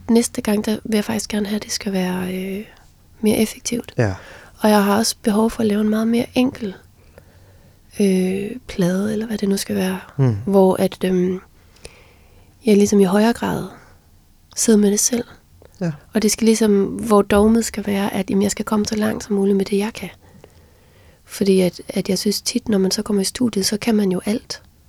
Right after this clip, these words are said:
Speaker 1: Og det er jo mega fedt. Og det har været godt for den her plade, fordi jeg, jeg er glad for alle de sådan store arrangementer og stort band, og det er fedt at være ude og spille med det. Men, øhm,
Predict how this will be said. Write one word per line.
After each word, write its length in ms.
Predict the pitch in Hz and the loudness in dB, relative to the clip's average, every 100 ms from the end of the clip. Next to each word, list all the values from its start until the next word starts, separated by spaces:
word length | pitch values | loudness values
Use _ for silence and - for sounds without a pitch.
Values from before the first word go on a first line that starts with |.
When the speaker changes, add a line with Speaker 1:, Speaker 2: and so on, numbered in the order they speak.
| _ _ _ _ _ - | _ _ _ _ _ -20
Speaker 1:
Og 160 | - - | -10 2
det 80 | |
er 20 | 208 | 4
jo 80 | |
mega 360 | 185 190 226 240 | 4 2 0 -2
fedt. 360 | - 185 - - | -8 -8 -8 -4
Og 140 | 202 190 | 0 4
det 100 | 226 | 6
har 80 | 208 | 6
været 200 | 190 185 | 2 2
godt 220 | 269 - | -2 -4
for 100 | 233 | -4
den 200 | 240 226 | -2 0
her 80 | 185 | -2
plade, 280 | - 175 | -4 -6
fordi 260 | 185 202 185 | -4 -2 0
jeg, 160 | 185 - | 0 -2
jeg 100 | 208 | -4
er 40 | 185 | -4
glad 200 | - 208 | 0 0
for 160 | 262 208 | 0 0
alle 180 | 202 190 | 2 2
de 180 | 208 196 | 2 0
sådan 320 | 202 180 175 | 2 2 2
store 380 | - 214 202 208 | 0 2 4 2
arrangementer 840 | 220 202 190 202 190 185 180 180 - | 0 -2 -2 0 0 0 -2 -4 -6
og 80 | 202 | -6
stort 280 | - 202 - | -2 -4 -2
band, 340 | 185 185 202 | 0 0 0
og 100 | - | -4
det 60 | 202 | -6
er 40 | |
fedt 180 | - 214 | -2 -2
at 60 | 208 | 0
være 60 | |
ude 60 | 196 | -2
og 40 | |
spille 300 | 202 - 220 | -2 2 2
med 160 | 214 185 | 2 0
det. 100 | 202 - - - - - - - - - - - - | -4 -12 -20 -18 -18 -18 -18 -18 -20 -20 -20 -20 -8
Men, 280 | - 196 180 | 2 4 6
øhm, 420 | 175 175 175 - | 4 4 2 -2